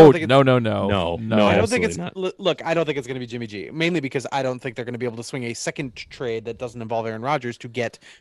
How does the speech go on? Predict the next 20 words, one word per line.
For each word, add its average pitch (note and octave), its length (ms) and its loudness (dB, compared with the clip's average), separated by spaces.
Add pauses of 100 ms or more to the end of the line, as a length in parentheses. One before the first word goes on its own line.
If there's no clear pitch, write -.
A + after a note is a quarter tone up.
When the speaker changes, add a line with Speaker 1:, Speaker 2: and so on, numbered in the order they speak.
(100)
Speaker 1:
Jimmy C3+ 280 -2
G, C3+ 220 -4
because A2+ 260 -8
they're A#2+ 100 -8
not C#3 200 -2
trading E3 340 -6
Aaron C#3+ 160 -6
Rodgers B2 420 -6
to B2+ 120 -12
an B2 80 -10
N C3 120 -10
F A#2+ 80 -12
C A2+ 280 -12
potential C3 600 -10 (340)
playoff C#3+ 280 0
rival. A2+ 240 -6 (280)
But, E3 260 -2
uh, B2 340 -2 (560)
I, - 100 -14 (100)
I, C#3 100 -6